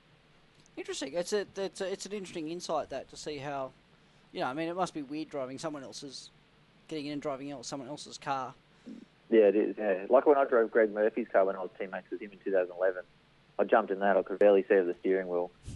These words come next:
Speaker 2: There's a left foot brake, so, like, the pedals are, like, so far apart. Um, it was just a really bizarre thing. I still remember it, though. And I tried to help him out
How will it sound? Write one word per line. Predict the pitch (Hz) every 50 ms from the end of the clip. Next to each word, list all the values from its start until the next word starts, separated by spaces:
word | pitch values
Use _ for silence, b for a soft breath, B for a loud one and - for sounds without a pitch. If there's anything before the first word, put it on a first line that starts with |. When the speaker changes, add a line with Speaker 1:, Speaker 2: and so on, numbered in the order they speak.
| - -
Speaker 2:
There's | 101 98
a | 101
left | 107 117 117 -
foot | - 110 101 -
brake, | - 110 104 104 104 - - -
so, | - 101 95
like, | 87 92 92 92 -
the | - 95
pedals | - 123 113 107 104 98 98
are, | 98
like, | 87 92 90 - -
so | - 104 95
far | - - 98 92 92 92
apart. | 92 - - 95 95 92 95 95 - - _ _ _ _ _ _ _ _ _ _ -
Um, | 95 92 90 90 92 92
it | -
was | 101 101 -
just | 143 123 -
a | 107
really | 98 104 113 117 110 110 101 92 - _ _ _
bizarre | - 95 92 104 104 104 104 101 98 98 95 92 - _ _ _ _ _ -
thing. | 110 117 120
I | 120
still | - - 180 139
remember | 110 101 104 110 110 104
it, | 82 -
though. | 64 69 78 95 110 - _ _ _ - _ _ _ - _ _ - _ _ _ _ _ _ _ _ _ _ -
And | - 95 92 90 92 95
I | 95
tried | 95 - 110 98 87
to | 90 90
help | 90 104 98 -
him | 98 92 95 95
out | 98 95 90 -